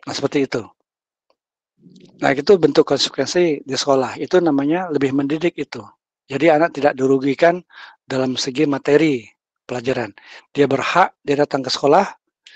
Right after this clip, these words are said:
dia berhak untuk menerima, mendapatkan itu atau konsekuensi. Nah, yang menarik lagi bagi kami adalah, <clears throat> eh, anak melanggar di rumah. Salah satunya adalah sholatnya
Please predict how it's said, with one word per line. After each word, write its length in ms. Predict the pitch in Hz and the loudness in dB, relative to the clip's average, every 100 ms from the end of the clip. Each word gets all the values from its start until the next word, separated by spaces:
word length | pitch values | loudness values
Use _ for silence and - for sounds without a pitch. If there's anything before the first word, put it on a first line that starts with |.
| - | -20
dia 160 | - 135 | -2 0
berhak 320 | 131 - 160 | 0 0 -2
untuk 240 | 147 135 147 | -2 -6 -4
menerima, 560 | 139 135 135 139 156 | -2 -2 -2 -6 -10
mendapatkan 480 | - 131 127 - 127 | -6 -4 -4 -4 -6
itu 240 | 123 110 104 _ _ - | -8 -12 -14 _ _ -16
atau 200 | - 123 139 | -10 -6 -2
konsekuensi. 640 | 127 - - 120 - 110 - _ - - - _ | -2 -4 -8 -10 -10 -12 -14 _ -20 -20 -20 _
Nah, 80 | - | -2
yang 160 | 151 156 | 0 2
menarik 320 | 160 165 175 | 2 2 2
lagi 240 | 160 220 | 0 2
bagi 240 | 190 147 139 | 2 2 0
kami 320 | 123 120 180 | -6 -6 -6
adalah, 480 | 131 117 113 135 175 - _ _ | -6 -8 -8 -8 -8 -14 _ _
<clears throat> 80 | - - _ _ _ _ _ _ _ _ _ _ _ _ - - _ _ - - _ _ _ - | -14 -12 _ _ _ _ _ _ _ _ _ _ _ _ -20 -20 _ _ -20 -20 _ _ _ -2
eh, 340 | 139 143 143 135 - - - _ _ 135 | 2 2 2 -2 -10 -20 -20 _ _ -4
anak 200 | 170 - | -4 -2
melanggar 400 | 139 143 143 147 | 2 2 2 0
di 160 | 131 131 | 0 -4
rumah. 320 | 135 127 117 - _ _ _ - | -2 -6 -6 -10 _ _ _ -10
Salah 220 | 131 120 | -8 -4
satunya 420 | 127 - 135 143 | -2 -2 -2 -2
adalah 240 | 120 135 151 _ - _ | 0 0 0 _ -20 _
sholatnya 640 | - 127 135 - - 127 | -4 -2 0 -4 -10 -12